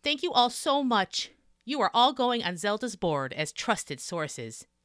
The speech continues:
We truly appreciate each and every one who supports us. If you can't help financially right now, no worries. Retweets and shares and word of mouth are all an awesome way to keep us doing what we are doing.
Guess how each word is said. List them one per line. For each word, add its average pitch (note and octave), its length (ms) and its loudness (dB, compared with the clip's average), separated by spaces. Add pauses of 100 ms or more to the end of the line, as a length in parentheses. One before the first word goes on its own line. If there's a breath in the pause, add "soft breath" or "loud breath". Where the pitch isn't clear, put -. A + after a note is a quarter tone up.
(440 soft breath)
We A#3+ 140 -6
truly B3 580 -8
appreciate - 580 -8
each A3 220 -6
and G#3 160 -10
every F3 240 0
one D#3 200 -6
who D#3+ 120 -10
supports - 480 -8
us. C#3 320 -6 (640 soft breath)
If G#3 120 0
you A#3+ 80 -2
can't C#4+ 220 -2
help - 160 -2
financially A#3 480 0
right E3 220 0
now, D#3 260 0 (180)
no G#4+ 140 -2
worries. F3+ 460 -2 (440 soft breath)
Retweets A3 540 -4
and F3+ 160 -8
shares D#3+ 540 0
and F#3 180 -4
word A#3 220 -2
of A#3 100 -6
mouth D3 420 0
are G3 140 0
all G#3 160 4
an F#3 160 -2
awesome A#3+ 400 2
way E3+ 220 -2
to E3+ 100 -10
keep A#3+ 240 -4
us F#3+ 80 -4
doing A3 380 -4
what G#3+ 120 -4
we G3 120 -4
are F#3 100 -6
doing. C#3 380 -8